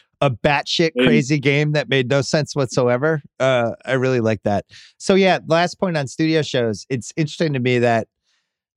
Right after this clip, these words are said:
Speaker 1: the Maria Rachel thing was by far the most interesting studio thing that's happened in a while. And I think it's just 'cause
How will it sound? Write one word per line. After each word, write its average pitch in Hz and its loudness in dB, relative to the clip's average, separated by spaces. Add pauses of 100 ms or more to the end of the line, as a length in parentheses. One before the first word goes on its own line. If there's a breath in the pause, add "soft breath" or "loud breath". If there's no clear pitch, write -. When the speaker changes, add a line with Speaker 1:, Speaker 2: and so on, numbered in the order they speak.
(200)
Speaker 1:
the 147 4
Maria 143 4
Rachel 139 0
thing 117 -2
was 110 -2
by 135 0
far 151 0
the 139 -2
most 123 -2
interesting 123 -4 (340)
studio 131 0 (180)
thing 131 0
that's 123 0
happened 139 0
in 117 0
a 107 0
while. 120 2
And 107 -2
I 110 0
think 113 -8
it's 117 -6
just - -6
'cause 110 -2